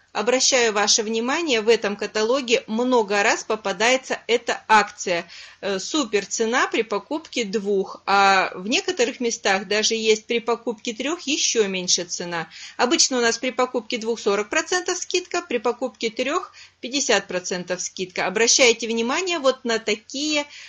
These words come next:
акции, которые прописаны в каталоге. Поэтому внимательно смотрим каталог, и когда показываем клиенту, отдать каталог — это одно, а полистать вместе с ним и показать пальчиком на особо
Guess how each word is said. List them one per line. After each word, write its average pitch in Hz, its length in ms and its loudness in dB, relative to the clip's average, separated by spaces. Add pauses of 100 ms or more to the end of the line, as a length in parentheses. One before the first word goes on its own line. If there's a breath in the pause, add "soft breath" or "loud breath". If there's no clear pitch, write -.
(320 loud breath)
акции, 202 500 4
которые 214 600 4
прописаны 233 600 -2
в - 100 -10
каталоге. 202 560 -2
Поэтому 214 460 -2
внимательно 208 680 -2
смотрим 185 460 -6
каталог, 294 560 -2 (280 loud breath)
и 233 100 0
когда 254 260 2
показываем 220 680 2
клиенту, 330 760 -2 (720)
отдать 240 480 4 (200)
каталог — 262 540 4
это 220 280 2
одно, 233 540 0 (400 loud breath)
а 226 340 8
полистать 262 640 2
вместе 226 540 0
с - 160 -10
ним 359 360 0
и 247 100 -6
показать 247 640 2
пальчиком 220 640 0
на 226 160 4
особо 233 420 2